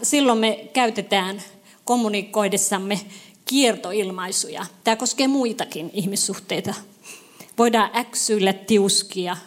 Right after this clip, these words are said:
mykkäkoulua ja, ja vaikka minkälaisia paiskoja, paiskoa tavaroita, kun sen sijaan voisi olla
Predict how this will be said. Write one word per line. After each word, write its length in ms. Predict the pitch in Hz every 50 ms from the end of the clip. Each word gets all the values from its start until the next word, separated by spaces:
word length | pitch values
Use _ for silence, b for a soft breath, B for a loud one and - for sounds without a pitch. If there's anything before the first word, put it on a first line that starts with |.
| - -
mykkäkoulua 920 | - 214 214 220 - - - 190 190 - 202 190 185 180 185 180 185 185 185
ja, 280 | 180 180 180 175 - - 180
ja 160 | 180 190 180
vaikka 220 | 190 196 - 220
minkälaisia 720 | 220 214 202 185 190 180 160 170 180 185 - - 175 170
paiskoja, 580 | - - 208 190 190 190 - - - 175 170 190 - - - - -
paiskoa 380 | 240 220 214 - - - 196 190
tavaroita, 720 | 196 - 220 196 196 190 185 180 180 196 190 190 - 170 - B B B B B B B B B B B B B B B B B _ _ _ _ _ _ -
kun 160 | 226 220 214
sen 220 | 240 247 233 220
sijaan 500 | 208 - 220 202 190 185 185 185 190 185 - - - -
voisi 240 | 220 208 202 -
olla 280 | 220 202 196 190 185 185